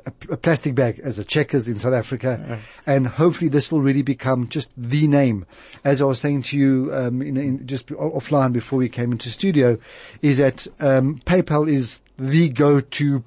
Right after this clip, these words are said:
Speaker 1: portal. But yet in South Africa, things move very, very quickly.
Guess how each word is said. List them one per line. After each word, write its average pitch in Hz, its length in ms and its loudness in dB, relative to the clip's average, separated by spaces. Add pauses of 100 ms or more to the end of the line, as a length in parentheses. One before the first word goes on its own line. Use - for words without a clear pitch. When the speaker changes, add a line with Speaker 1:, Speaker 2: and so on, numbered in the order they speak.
Speaker 1:
portal. 135 640 2 (460)
But 139 120 0
yet 147 160 2
in 160 80 0
South 143 180 -4
Africa, 135 260 -8
things 127 300 -6
move 135 260 2
very, 120 320 2
very 110 260 -2
quickly. 107 480 -6